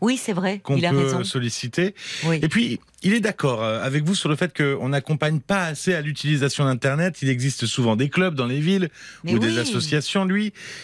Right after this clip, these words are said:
Speaker 2: il parle de sa grand-mère qui avait réussi à comprendre comment utiliser une boîte mail.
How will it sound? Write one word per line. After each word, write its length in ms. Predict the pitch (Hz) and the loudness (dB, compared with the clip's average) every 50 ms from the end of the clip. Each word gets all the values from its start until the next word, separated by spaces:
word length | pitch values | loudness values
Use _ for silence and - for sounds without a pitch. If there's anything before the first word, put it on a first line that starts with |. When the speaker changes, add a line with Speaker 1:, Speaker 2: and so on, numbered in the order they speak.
| - - | -4 0
Speaker 2:
il 100 | 135 135 | 0 2
parle 180 | - 175 160 156 | 2 2 0 0
de 60 | 160 | -2
sa 180 | 151 - 170 | -2 0 0
grand-mère 600 | 165 151 156 156 165 165 170 180 202 208 202 160 | 0 2 2 2 2 2 4 2 2 2 0 -4
qui 160 | - - - 156 | -6 -2 0 0
avait 200 | 139 135 147 156 | 0 2 0 0
réussi 440 | 147 160 170 175 156 - - 180 | 2 2 0 0 0 -2 0 0
à 80 | 175 143 | 0 0
comprendre 580 | - - 180 196 185 - - - 185 190 180 156 | 0 0 2 2 2 0 0 0 0 0 0 0
comment 220 | - 160 151 147 | 0 0 2 2
utiliser 420 | 147 143 - - - 135 139 127 127 | 0 0 -2 0 0 2 2 2 2
une 120 | 117 117 | 2 2
boîte 280 | 110 120 151 147 - - | 2 0 0 0 0 0
mail. 400 | 160 175 190 208 220 220 226 | 2 2 2 2 0 -2 -4